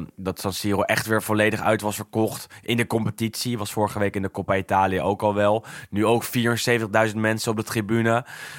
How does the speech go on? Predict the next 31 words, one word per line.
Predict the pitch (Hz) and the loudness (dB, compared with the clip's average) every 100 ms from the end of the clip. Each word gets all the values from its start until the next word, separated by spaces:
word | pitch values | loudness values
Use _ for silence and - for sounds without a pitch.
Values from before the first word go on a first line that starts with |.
| 120 | -14
Eh, | - | -8
scoort | - - 127 123 | -6 2 4 4
Dumfries | 92 123 123 - 123 127 117 | 4 2 0 0 0 0 0
en, | 104 85 101 | -4 -4 -4
en | 98 | -2
dan, | 113 113 113 | 0 0 2
eh, | 110 104 98 - | 2 0 -2 -8
gaat | - 107 | -2 0
de | 110 | 0
speaker | - 120 107 107 - _ | -4 -4 -2 -4 -4 _
volledig | 110 110 110 107 | 0 2 4 4
uit | 104 | 2
zijn | - 95 | 0 0
dak | 101 104 - | 4 4 2
en, | 98 85 | -4 -2
en | 101 | -6
schreeuwen | 101 - 104 104 98 95 95 - - - _ | -6 -2 0 4 4 4 0 -10 -18 -20 _
alle | 104 104 | -2 0
fans | - 107 107 101 | -2 -2 -2 -2
die | 98 | 0
aanwezig | 95 98 98 98 | 2 2 2 0
zijn, | - 92 92 | -2 -2 0
zijn, | 92 95 90 | 0 0 0
eh, | 90 87 | -2 -2
zijn | 98 92 | -2 0
naam, | 95 90 87 101 | 0 0 0 -2
de | |
naam | 90 95 90 | 0 2 2
van | 87 82 | -2 -4
Dumfries. | 85 85 - 85 92 - - - - - - | -4 -4 -8 -8 -8 -10 -14 -20 -20 -20 -20
Eh, | - 90 | -10 -6